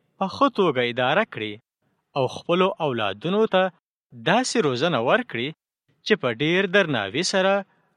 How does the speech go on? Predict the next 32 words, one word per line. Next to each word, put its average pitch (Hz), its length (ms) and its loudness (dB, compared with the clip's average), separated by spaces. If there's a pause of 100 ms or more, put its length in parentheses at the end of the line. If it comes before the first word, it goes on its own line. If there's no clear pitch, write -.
د 220 120 0
هغه 135 260 2
منونکي 170 520 -2
اوسي. 123 500 -4 (800)
ځکه 190 380 0 (260)
که 240 120 0
چیرې 190 340 0
څوک 208 320 -2
نه 262 140 2
پوهیږي 120 580 -2 (480)
چې - 100 -2
خپله 156 360 -2
کورنۍ 175 480 -2 (120)
څنګه 277 380 0
اداره 117 440 -4
کړي، 175 280 -2 (520)
نو 190 120 2
هغه 123 340 0
به 202 160 4 (420)
څنګه 302 280 4
وکولای 127 560 0
شي 190 300 -4
چې - 240 -6
د 127 160 -4
خدای 131 380 -2
په - 140 -6
کلیسا 110 560 -6
باندې 180 400 -2 (320)
پام 226 300 4
وکړي؟ 113 400 -4 (800)
هغه 127 260 2
باید 196 420 2